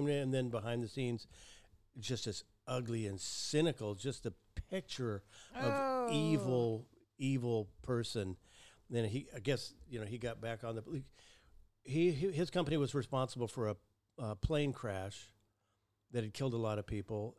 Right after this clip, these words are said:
Speaker 1: and it was a car, train wreck. Uh, I don't know, some nat-, some disaster had happened that his company was responsible for because they hadn't listened to the warnings. And he came out and said, "Oh, we're so sorry, and I just feel bad, and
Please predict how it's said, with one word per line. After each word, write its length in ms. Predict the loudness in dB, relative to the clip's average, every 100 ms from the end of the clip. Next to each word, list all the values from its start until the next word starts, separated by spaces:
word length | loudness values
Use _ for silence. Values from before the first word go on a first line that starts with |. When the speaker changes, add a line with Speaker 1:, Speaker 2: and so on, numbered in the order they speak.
| -4
Speaker 1:
and 380 | -2 0 -2 -6 -12 -18 -20
it 120 | -16 -12
was 160 | -12
a 20 | -14
car, 220 | -12 -12
train 460 | -10 -6 -4 -4 -8 -14 _ _ -10
wreck. 180 | -10 -10 -8
Uh, 80 | -8 -8 -12 _ _ -20 -20 _ _ _ _ _ -20 -4
I 60 | 0
don't 80 | 0
know, 40 |
some 320 | 0 2 4 4
nat-, 220 | 2 2
some 180 | 2 2
disaster 520 | 2 2 2 0 -2
had 140 | 0
happened 340 | 0 0 0 -2
that 120 | -2 -10 -20 0
his 160 | 2 4
company 320 | 2 4 2
was 160 | 0
responsible 520 | -2 0 0 0 0 -2
for 200 | 0 0
because 320 | -2 -4 -2
they 120 | -2
hadn't 360 | 0 -2 -2 -6 -16 -20 -20 -4
listened 420 | 2 2 2 -4
to 120 | 0 0
the 100 | 2
warnings. 680 | 4 4 4 2 -2 -8 -12 -20 -20 -20 _ -2
And 300 | 2 2 2
he 300 | 0 0 0
came 240 | 2 2
out 140 | 2 0
and 80 |
said, 220 | 0 2 4
"Oh, 300 | 4 4 6
we're 160 | 4
so 460 | 4 2 2 4 2
sorry, 680 | -2 0 2 4 4 4 4
and 120 | 4
I 80 | 2
just 280 | 2 -2 0
feel 200 | 2 2
bad, 360 | 4 2 2 0
and 160 | -2